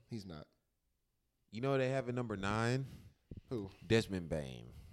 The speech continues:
Speaker 1: Mm, not T-Rex.
Speaker 2: Eighteen points a game, four, four rebounds, shooting forty-three percent from three. I'm just, I keep saying this about Desmond Bane. He's underrated.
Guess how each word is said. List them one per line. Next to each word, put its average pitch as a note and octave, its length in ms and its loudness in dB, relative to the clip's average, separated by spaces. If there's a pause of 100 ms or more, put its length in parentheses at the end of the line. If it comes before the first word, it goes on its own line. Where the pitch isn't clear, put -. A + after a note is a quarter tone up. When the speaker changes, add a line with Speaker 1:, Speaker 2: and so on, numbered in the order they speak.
(480)
Speaker 1:
Mm, D#2+ 220 -12
not A2 220 -6
T-Rex. F#2+ 640 -8 (300)
Speaker 2:
Eighteen A2+ 400 4
points A2+ 280 6
a G2+ 60 -4
game, G#2 280 4
four, G2+ 320 4
four G#2 300 4
rebounds, F#2 760 2
shooting F#2+ 260 -2
forty-three F2+ 460 2
percent F2 360 -4
from D2 120 -12
three. D#2+ 300 -2 (500)
I'm C#3 200 -4
just, C#3 200 -8
I - 120 4
keep F#3 180 4
saying E3+ 360 6
this D#3+ 120 2
about C#3+ 240 8
Desmond C3 320 10
Bane. B2+ 320 4
He's C#3 180 0
underrated. A2 800 2